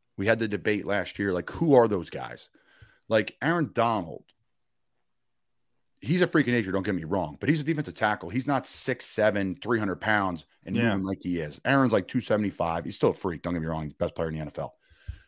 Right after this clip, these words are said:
Speaker 1: My point is, like, who is freakishly gifted and then who works freakishly hard? It's a very fine line there. There's not many of those people on the planet.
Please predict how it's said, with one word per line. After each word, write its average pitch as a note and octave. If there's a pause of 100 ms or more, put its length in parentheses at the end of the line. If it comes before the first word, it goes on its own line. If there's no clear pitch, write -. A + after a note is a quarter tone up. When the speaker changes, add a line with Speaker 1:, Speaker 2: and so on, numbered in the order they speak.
Speaker 1:
My G#2
point C3
is, G2
like, F#2+ (920)
who G#3
is E3+
freakishly D#3
gifted D#3 (280)
and A#2+
then A2+
who D#3+
works B2
freakishly A2
hard? E2 (640)
It's -
a F#2+
very B2 (800)
fine C3+
line B2+
there. E2+
There's F2
not A2+
many A2+
of E2+
those F#2
people A2
on E2+
the D#2+
planet. F#2+